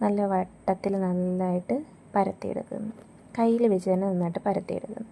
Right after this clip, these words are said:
ആ സമയം നമുക്ക് പ-, മുട്ട നാലെണ്ണം അടിച്ച് വെക്കണം, മിക്സിയിലിട്ട് അടിച്ച് വെക്കണം, നമുക്ക് ഈ ഉരുട്ടിയത് മുക്കാൻ വേണ്ടി.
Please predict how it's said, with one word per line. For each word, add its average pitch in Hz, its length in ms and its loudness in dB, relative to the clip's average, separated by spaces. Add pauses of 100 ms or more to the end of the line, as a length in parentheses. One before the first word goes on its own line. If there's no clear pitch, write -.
(680)
ആ - 40 -8
സമയം 202 300 0
നമുക്ക് 185 220 0
പ-, 185 760 0
മുട്ട 190 360 0
നാലെണ്ണം 185 680 2 (480)
അടിച്ച് 202 360 2
വെക്കണം, 175 380 0 (120)
മിക്സിയിലിട്ട് 202 560 0
അടിച്ച് 180 340 2
വെക്കണം, 170 400 -2 (160)
നമുക്ക് 190 300 0
ഈ 190 220 0
ഉരുട്ടിയത് 185 680 2 (420)
മുക്കാൻ 180 420 4
വേണ്ടി. 165 300 -4